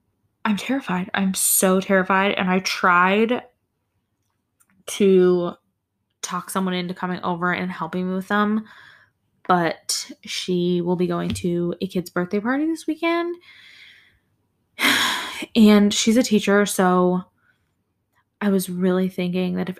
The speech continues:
anyone was gonna be able to help me, it was gonna be her, and it does not look like that is going to happen. It really doesn't, which is fine, which is fine. I can do this.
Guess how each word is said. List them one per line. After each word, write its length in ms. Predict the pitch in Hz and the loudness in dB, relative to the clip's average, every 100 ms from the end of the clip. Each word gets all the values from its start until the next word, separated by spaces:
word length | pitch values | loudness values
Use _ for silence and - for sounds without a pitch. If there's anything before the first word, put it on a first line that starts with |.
| - | -4
anyone 400 | 185 185 185 180 | 0 2 2 0
was 120 | 185 | -2
gonna 160 | 190 175 | -2 -2
be 80 | 180 | -2
able 140 | 175 | -4
to 60 | 175 | -6
help 200 | 180 202 | -6 -2
me, 120 | 185 | -2
it 40 | |
was 140 | 180 - | -4 -4
gonna 160 | 180 | -4
be 120 | 175 | -4
her, 420 | 175 180 175 175 - | -2 -2 0 -2 -2
and 480 | 190 180 175 175 - _ _ _ _ _ | 0 0 0 -2 -6 _ _ _ _ _
it 220 | 214 214 | -4 0
does 280 | 233 233 226 | 2 4 4
not 200 | 202 - | 2 2
look 160 | 180 180 | -2 -4
like 200 | 175 175 | -6 -2
that 260 | 175 175 - | -2 -2 -2
is 840 | 175 170 165 165 175 175 - - - _ _ _ _ _ _ _ _ _ _ _ _ _ _ _ _ _ _ _ | 0 0 2 2 0 -2 -8 -16 -20 _ _ _ _ _ _ _ _ _ _ _ _ _ _ _ _ _ _ _
going 200 | - 202 | 0 2
to 80 | 233 | 4
happen. 400 | 302 415 226 165 - | 2 2 2 0 -2
It 80 | 208 | -2
really 240 | 196 202 | 0 2
doesn't, 420 | 196 190 180 175 - _ _ _ _ _ _ _ _ _ _ _ - | 2 2 -2 -4 -8 _ _ _ _ _ _ _ _ _ _ _ -4
which 140 | 277 | -2
is 120 | - | -2
fine, 260 | 175 165 170 _ - | -6 -8 -10 _ -6
which 180 | 226 269 | -6 -2
is 40 | |
fine. 300 | 311 269 175 | -2 -2 -2
I 140 | 208 208 | -2 0
can 140 | 214 | 0
do 120 | 240 | 0
this. 300 | 190 170 - | 0 -2 -8